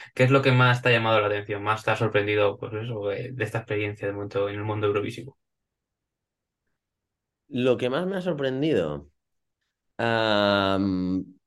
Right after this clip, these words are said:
Speaker 2: pues igual la, l-, la...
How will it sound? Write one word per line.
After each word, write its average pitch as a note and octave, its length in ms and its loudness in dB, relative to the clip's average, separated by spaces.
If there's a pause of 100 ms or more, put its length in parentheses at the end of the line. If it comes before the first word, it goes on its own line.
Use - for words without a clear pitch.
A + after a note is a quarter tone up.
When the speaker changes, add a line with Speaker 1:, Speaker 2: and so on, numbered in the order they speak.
Speaker 2:
pues A2+ 240 -4
igual A#2 300 4
la, D3+ 360 -4 (400)
l-, A#2 480 -4 (540)
la... F#2+ 1200 0